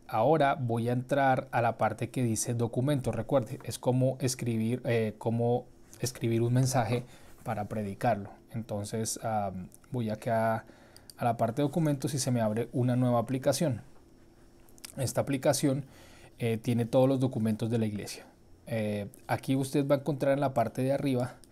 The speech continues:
que puede iniciar un nuevo documento o utilizar uno de la galería de plantillas que ya hay.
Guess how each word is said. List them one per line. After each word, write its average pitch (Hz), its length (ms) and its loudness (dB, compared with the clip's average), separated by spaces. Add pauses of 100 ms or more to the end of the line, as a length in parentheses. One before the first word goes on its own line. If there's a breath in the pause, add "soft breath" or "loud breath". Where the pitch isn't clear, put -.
(440 loud breath)
que 131 140 -2
puede 113 240 0
iniciar 123 380 0
un 113 100 2
nuevo 120 240 0
documento 147 720 0
o 127 80 2
utilizar 117 580 -2
uno 127 220 4
de 131 100 4
la 127 100 2
galería 107 440 0
de 113 80 -2
plantillas 107 560 -4
que 110 100 -6
ya 101 200 -4
hay. 92 120 -8